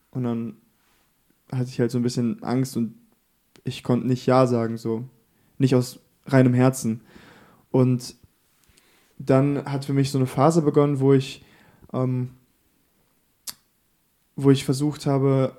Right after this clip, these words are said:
herauszufinden, glaube ich an Gott, weil meine Eltern das von mir wollen oder weil sie mich so erzogen haben oder glaubst du an Gott, weil,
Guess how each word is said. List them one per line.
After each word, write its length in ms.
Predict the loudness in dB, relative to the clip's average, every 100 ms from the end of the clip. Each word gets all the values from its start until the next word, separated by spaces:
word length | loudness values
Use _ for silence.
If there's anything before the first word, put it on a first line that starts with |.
| _ -4
herauszufinden, 640 | 0 0 0 -2 0 0
glaube 180 | 0 0
ich 80 | 0
an 60 |
Gott, 160 | -2 0
weil 60 | 0
meine 180 | 0 0
Eltern 440 | -2 -2 -6 -6
das 160 | -8 -4
von 160 | -2
mir 160 | -2 2
wollen 340 | 2 0 -4
oder 180 | -6 -2
weil 100 | -2
sie 60 | -2
mich 120 | -4
so 80 | -4
erzogen 320 | 0 -2 0
haben 280 | 0 -2 -4
oder 340 | -4 -4 -6 -12 -20 _ -8
glaubst 240 | -8 -4
du 60 | -4
an 80 |
Gott, 240 | -2 -4 -4
weil, 340 | -4 -4 -6